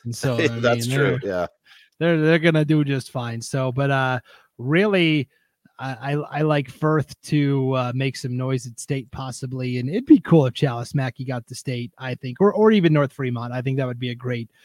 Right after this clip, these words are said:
Speaker 1: story as well. Uh, District five in the two A ranks, the Southeast Idaho Conference. Hey, just like on the softball side,
Speaker 2: Yeah.
Speaker 1: congratulations to the Malad Dragons.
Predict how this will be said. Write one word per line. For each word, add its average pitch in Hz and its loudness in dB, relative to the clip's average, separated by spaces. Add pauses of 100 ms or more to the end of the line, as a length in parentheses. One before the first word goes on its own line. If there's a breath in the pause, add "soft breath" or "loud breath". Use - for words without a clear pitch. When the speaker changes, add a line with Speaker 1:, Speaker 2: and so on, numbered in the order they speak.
(220 soft breath)
Speaker 1:
story 113 -4
as 113 -8
well. 117 -4 (380 soft breath)
Uh, 123 2
District 160 6
five 147 4
in 139 0
the 127 -2
two 151 0
A 139 0
ranks, 135 -2
the 131 -12
Southeast 143 -2
Idaho 143 2
Conference. 151 -2
Hey, 196 2
just 135 -4
like 160 2
on 160 2
the 139 0
softball 175 0
side, 175 0
Speaker 2:
Yeah. - -8
Speaker 1:
congratulations 160 2
to 175 2
the 151 2
Malad 156 0
Dragons. 165 0